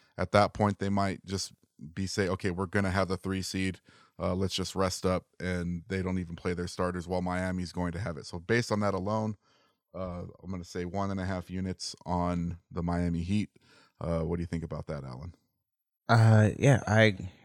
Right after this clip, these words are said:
Speaker 2: I, I agreed earlier. I still think, regardless
Speaker 1: Okay.
Speaker 2: of the standings for any other team,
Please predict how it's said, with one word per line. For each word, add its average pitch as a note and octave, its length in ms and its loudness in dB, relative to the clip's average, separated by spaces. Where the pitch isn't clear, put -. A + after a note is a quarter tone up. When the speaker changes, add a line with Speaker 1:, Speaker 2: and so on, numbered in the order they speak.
Speaker 2:
I, G2 260 -2
I G#2 120 0
agreed G#2 420 4
earlier. B2 460 10
I G2+ 160 -6
still G2+ 300 -4
think, G#2 300 -2
regardless A2 560 10
Speaker 1:
Okay. G#2 120 8
Speaker 2:
of F#2+ 180 0
the G#2+ 100 4
standings A2 420 8
for - 200 2
any G#2 180 8
other G#2 220 10
team, A#2+ 320 2